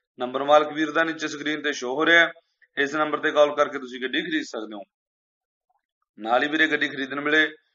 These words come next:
documents ਦੀ verification ਜ਼ਰੂਰ ਕਰ ਲਓ ਤਾਂ ਜੋ ਕਿਸੇ ਮੇਰੇ ਵੀਰ ਨੂੰ ਕੋਈ ਦਿੱਕਤ ਨਾ ਆਵੇ। ਪੰਜਾਬ number ਗੱਡੀ ਹੈ ਵੀਰੇ।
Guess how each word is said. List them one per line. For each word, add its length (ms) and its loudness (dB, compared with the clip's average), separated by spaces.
documents 500 -4
ਦੀ 60 -8
verification 540 -2
ਜ਼ਰੂਰ 320 -10
ਕਰ 120 4
ਲਓ 260 -4
ਤਾਂ 120 4
ਜੋ 100 -2
ਕਿਸੇ 200 -8
ਮੇਰੇ 180 -6
ਵੀਰ 200 -8
ਨੂੰ 100 -10
ਕੋਈ 140 -4
ਦਿੱਕਤ 280 -4
ਨਾ 100 -2
ਆਵੇ। 240 -6
ਪੰਜਾਬ 280 8
number 220 -2
ਗੱਡੀ 280 -8
ਹੈ 60 -8
ਵੀਰੇ। 220 -14